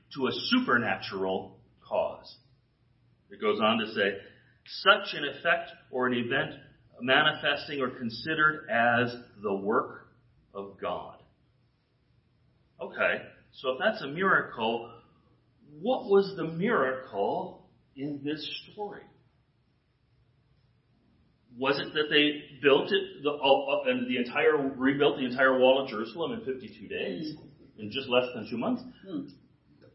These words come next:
Speaker 1: I don't think, I don't know about that. You know, it's a tremendous accomplishment that they built it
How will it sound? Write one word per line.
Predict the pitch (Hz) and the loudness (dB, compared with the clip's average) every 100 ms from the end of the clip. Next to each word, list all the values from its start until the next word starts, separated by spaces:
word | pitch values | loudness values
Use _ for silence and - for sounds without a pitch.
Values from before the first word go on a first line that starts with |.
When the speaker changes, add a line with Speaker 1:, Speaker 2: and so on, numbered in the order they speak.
| _ _ | _ _
Speaker 1:
I | 208 240 | -12 -6
don't | 254 220 | -6 -2
think, | 220 214 - - | -2 -4 -10 -12
I | 202 | -8
don't | 190 | -6
know | 214 | -6
about | 214 - 127 | -6 -8 -4
that. | 143 127 - | -2 -2 -4
You | 147 135 | -6 -2
know, | 127 - - _ _ _ | -2 -4 -12 _ _ _
it's | 160 156 | -8 -6
a | 147 | -4
tremendous | 165 139 135 123 - | 0 4 4 4 0
accomplishment | - - 214 - 226 - - 104 - | -4 2 2 4 0 0 -2 -4 -4
that | 110 - | -4 -2
they | 110 | 0
built | 110 92 | 0 -2
it | 110 | -6